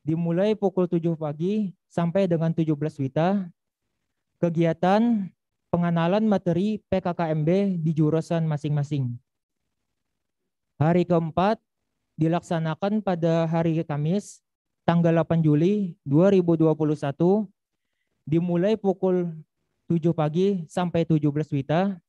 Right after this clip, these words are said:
Kegiatan P K K M B di jurusan masing-masing sampai dengan jam tiga belas wita. Kemudian dilanjutkan pelaksanaan upacara penutupan P K K M B tahun dua ribu dua puluh satu.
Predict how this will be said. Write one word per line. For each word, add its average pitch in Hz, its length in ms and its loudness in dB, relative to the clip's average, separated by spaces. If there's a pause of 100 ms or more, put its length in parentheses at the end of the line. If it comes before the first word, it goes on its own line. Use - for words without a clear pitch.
(420)
Kegiatan 170 720 2 (800)
P - 100 2
K 185 160 0
K 190 60 -4 (100)
M 175 140 0
B 202 100 2
di 196 160 0
jurusan 165 400 0
masing-masing 165 800 0 (160)
sampai 175 480 2
dengan 165 320 0
jam 151 240 0
tiga 147 160 -2
belas 143 240 -4
wita. 170 480 0 (560)
Kemudian 175 560 4
dilanjutkan 190 880 0
pelaksanaan 165 800 -4 (240)
upacara 165 480 2
penutupan 170 640 0
P 175 160 0
K 165 80 -4
K 147 240 -4
M 147 80 -6
B 160 60 0 (400)
tahun 170 260 2
dua 147 160 2
ribu 139 240 -2
dua 139 160 -2
puluh 139 160 -4
satu. 139 400 -2